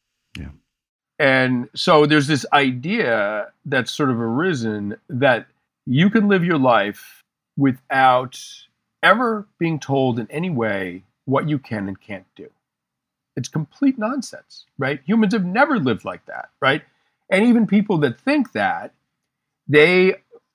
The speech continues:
Speaker 2: like good little doobies, drive on the right-hand side of the road, and they know they can't drive on the left-hand side of the road. And at a red light, they stop because they know if they don't, they might kill somebody. And if they don't care about that,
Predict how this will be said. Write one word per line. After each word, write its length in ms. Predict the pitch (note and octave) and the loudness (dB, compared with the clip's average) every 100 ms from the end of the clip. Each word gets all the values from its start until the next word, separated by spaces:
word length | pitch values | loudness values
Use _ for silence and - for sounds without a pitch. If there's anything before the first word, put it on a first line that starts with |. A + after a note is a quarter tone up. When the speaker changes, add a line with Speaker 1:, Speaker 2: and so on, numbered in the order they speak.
| _ | _
Speaker 2:
like 320 | E3+ C3+ A2+ - | 2 2 2 2
good 200 | C#3+ C#3+ | 2 4
little 260 | D#3 D#3+ | 2 2
doobies, 500 | B2+ A#2 A2+ C#3 C#3 | 2 2 4 2 0
drive 320 | - G#2+ A2 B2 | -2 2 2 2
on 100 | B2+ | -2
the 80 | |
right-hand 420 | F#2+ G2 G#2 C3 D3+ | -2 -4 -4 -6 -4
side 240 | G#2 C3 | -2 -2
of 80 | D3+ | -2
the 60 | |
road, 440 | C#3+ A2 F2 F#2+ A#2 | -4 -4 -6 -8 -8
and 140 | B2+ | -6
they 80 | B2+ | -4
know 180 | B2+ B2+ | -2 0
they 120 | C3+ | -2
can't 300 | - C#3 C3+ | -2 -6 -4
drive 240 | B2+ B2 | -2 -2
on 80 | D3 | -2
the 80 | D#3 | -4
left-hand 480 | C#3 A#2 - G2 F#2 | -2 -2 -4 -12 -8
side 240 | G2+ G2 | -4 -4
of 80 | F#2+ | -4
the 60 | F#2+ | -8
road. 420 | F#2+ F2+ F#2 B2+ | -8 -6 -6 -4
And 120 | C3 | -2
at 140 | C3+ | -2
a 60 | C3 | 0
red 220 | A#2+ C3 | 0 0
light, 300 | A#2+ G#2 A#2 | 0 -2 -2
they 100 | C3+ | -6
stop 480 | A#2+ - F#2+ G#2 - | -10 -4 0 0 -2
because 300 | A#2 A2 G#2 | -6 -6 -4
they 120 | A2+ | -4
know 240 | A2 G#2 G#2+ | -2 -2 -2
if 100 | - | -4
they 120 | A2+ | -6
don't, 320 | G#2 G#2 G#2+ | -2 -4 -4
they 100 | A2 | -4
might 240 | A2 B2 | -2 -2
kill 140 | - D3+ | -2 -2
somebody. 440 | B2+ G#2 G#2+ C3 | -2 -6 -4 -2
And 100 | A#2+ | -4
if 80 | A2 | -4
they 60 | B2 | -4
don't 200 | B2+ - | -4 -2
care 160 | C3 | 0
about 300 | A#2 A#2 A2 | 2 2 2
that, 280 | D#3 C#3 C3 | 4 4 2